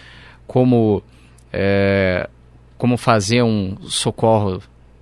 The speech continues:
né, um socorro pra uma pessoa com materiais, é, de fortuna, né? Você não tem bandagem, gás ali, pronto à mão.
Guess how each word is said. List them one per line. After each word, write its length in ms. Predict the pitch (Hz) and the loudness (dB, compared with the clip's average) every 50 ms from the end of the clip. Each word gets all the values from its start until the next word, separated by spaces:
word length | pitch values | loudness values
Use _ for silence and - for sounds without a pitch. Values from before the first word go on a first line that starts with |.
| - - - - | -20 -20 -20 -14
né, 160 | - - 98 | -8 -8 -6
um 60 | 95 | -6
socorro 340 | 95 - - 107 - 117 104 | -6 -6 -6 -4 -2 -2 -2
pra 140 | - - 117 | -2 -2 -2
uma 140 | 113 107 - | -2 -2 -2
pessoa 340 | - 110 - - 123 113 | -2 -4 -2 -2 -2 -2
com 100 | 104 - | -2 -2
materiais, 720 | 113 110 107 - - 110 107 104 101 101 98 - - - - - - - - - - - - - - - | -2 -2 -2 0 0 0 2 2 2 0 -2 -4 -6 -10 -12 -16 -20 -20 -20 -20 -20 -20 -20 -20 -14 -10
é, 360 | - 90 90 90 90 90 92 | -6 -6 -4 -4 -4 -4 -4
de 100 | 95 - | -6 -6
fortuna, 580 | - - 120 104 - 139 156 170 165 165 156 - - - - - - _ _ _ _ - | -2 -2 -2 0 0 -2 0 0 0 -2 -4 -6 -12 -20 -20 -20 -20 _ _ _ _ -12
né? 280 | - 104 117 95 92 90 98 107 | -8 -6 -6 -6 -6 -8 -10 -12
Você 200 | 101 - - - | -14 -14 -10 -10
não 120 | 147 143 117 | -8 -8 -6
tem 420 | - 123 117 110 104 98 92 - - - - - - | -2 -2 -2 0 -2 -4 -6 -8 -14 -20 -16 -6 -2
bandagem, 880 | 113 107 95 92 101 113 107 101 98 90 92 98 90 92 95 95 92 110 117 113 - - - - - - | 0 0 2 2 2 2 2 2 0 -2 -4 -4 -6 -6 -8 -10 -12 -14 -16 -18 -20 -20 -20 -20 -16 -8
gás 360 | - 113 110 107 104 104 107 | -2 0 2 2 2 2 2
ali, 340 | 107 101 104 110 113 110 117 - - - - - | 0 0 0 0 0 -2 -4 -10 -20 -20 -10 -6
pronto 260 | - 107 110 110 135 | -2 -2 0 0 2
à 60 | 123 | 2
mão. 220 | 117 107 92 - | 2 2 0 -2